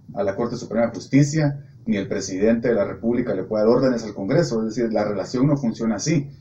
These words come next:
pero sí tiene que existir un entendimiento precisamente para garantizar una gobernabilidad mínima en el país.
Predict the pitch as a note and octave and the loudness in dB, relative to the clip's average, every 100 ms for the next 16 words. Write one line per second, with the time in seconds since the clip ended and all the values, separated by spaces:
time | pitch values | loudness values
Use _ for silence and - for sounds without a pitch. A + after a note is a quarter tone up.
0 | - - - C#3+ B2+ C3+ B2+ C#3+ C#3 C3 | -20 -10 2 4 4 2 4 6 6 2
1 | - G2+ A#2 D3 E3 C#3+ A#2+ G#2+ F#2+ G2+ | -2 -4 2 4 4 2 2 0 0 4
2 | D3+ D#3 - - - - _ G#2 G2+ B2 | 4 4 0 -14 -20 -20 _ -2 0 0
3 | B2+ B2+ B2 - F#2+ - A#2 - - - | 0 0 0 -2 -4 -2 -2 -2 -4 -8
4 | G2+ G#2+ G2+ - - G#2 B2+ E3 D3+ A2 | -4 -4 -4 -6 -8 -4 -2 -2 -2 -2
5 | G#2 F#2+ F#2 F2+ F2+ A2 G#2+ D3 C#3 - | -2 -4 -6 -4 -2 2 6 8 6 4
6 | - - - - - - | -2 -8 -10 -16 -16 -18